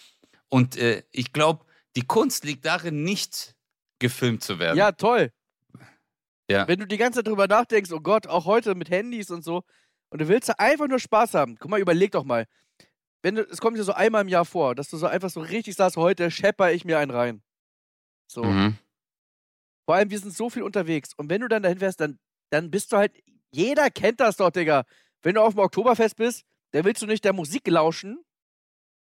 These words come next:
Speaker 2: dann willst du halt ballern, ja? So. Und,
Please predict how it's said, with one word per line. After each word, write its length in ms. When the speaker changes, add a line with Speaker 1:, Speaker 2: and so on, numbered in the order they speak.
Speaker 2:
dann 160
willst 200
du 40
halt 320
ballern, 480
ja? 240
So. 300
Und, 120